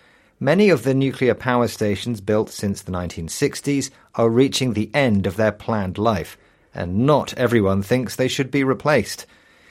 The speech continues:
In twenty eleven, one country announced that it would phase out, meaning gradually stop using, nuclear power altogether. But which country? Was it A, Germany,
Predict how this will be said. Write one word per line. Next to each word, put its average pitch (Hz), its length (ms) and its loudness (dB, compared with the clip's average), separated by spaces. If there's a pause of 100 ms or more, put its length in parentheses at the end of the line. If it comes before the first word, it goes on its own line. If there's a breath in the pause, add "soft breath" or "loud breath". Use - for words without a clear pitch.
(280 soft breath)
In 165 200 2
twenty 143 400 2
eleven, 107 600 2
one 151 220 4
country 101 480 -2
announced 101 480 -2
that 110 100 0
it 113 120 -2
would 120 140 -4
phase 131 560 -2
out, 123 360 -2 (220)
meaning 98 320 0
gradually 101 600 -2
stop - 380 -6
using, 101 500 -4 (120)
nuclear 131 480 2
power 101 480 -2 (220)
altogether. 95 720 -2 (340 soft breath)
But 101 300 -4
which 80 320 -10
country? 95 560 -6 (540)
Was 185 160 0
it - 240 0
A, 87 380 -4 (100)
Germany, 101 640 -2